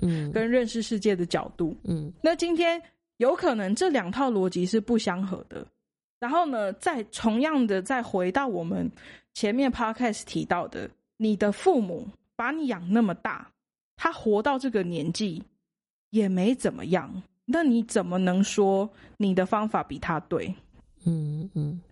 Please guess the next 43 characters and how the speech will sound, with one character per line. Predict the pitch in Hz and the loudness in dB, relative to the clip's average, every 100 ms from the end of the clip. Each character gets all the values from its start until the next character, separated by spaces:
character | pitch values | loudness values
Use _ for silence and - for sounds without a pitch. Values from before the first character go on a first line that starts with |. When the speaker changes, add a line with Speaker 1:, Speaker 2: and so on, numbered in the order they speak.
| - _ _ 359 | -20 _ _ -4
Speaker 2:
当 | 370 392 | -2 0
两 | 254 185 | 0 0
个 | 190 | 0
人 | 190 185 185 196 - _ _ _ _ _ _ _ _ | 2 2 2 -2 -6 _ _ _ _ _ _ _ _
要 | - 294 | -2 0
在 | 285 302 | 0 -2
讨 | - 180 | 0 0
论 | 208 240 | 2 2
说， | 226 208 202 196 - | 2 2 2 0 -2
呃， | 208 190 190 | -2 0 0
到 | 311 | 0
底 | 233 | 0
谁 | 180 190 | 0 0
的 | 196 | 2
方 | 240 240 | 2 0
法 | 185 | 0
对 | - 220 | 0 0
的 | 180 | 0
时 | 180 170 | -2 -2
候， | 202 185 - - - - - | 0 -2 -4 -16 -20 -20 -2
你 | 226 214 | 0 2
认 | 269 359 | 2 2
为 | 247 | 0
自 | 208 | 0
己 | 277 190 | 0 0
的 | 185 | 2
方 | 226 | 0
法 | 185 | 0
是 | 175 208 | -2 0
对 | 220 180 | 0 0
的， | 107 85 - _ - - _ - | -4 -8 -12 _ -20 -20 _ 0
你 | 220 185 - - | 0 0 -6 -2
根 | 311 | 0
本 | 302 190 | 2 0
不 | - 277 | -2 0
可 | 208 | 0
能 | 170 170 | 0 0
预 | 247 214 | 2 2
设 | 233 208 | 2 0
自 | 208 | 0
己 | 175 | 0
有 | 165 - | 0 -2
错。 | - 180 101 | -2 -2 -2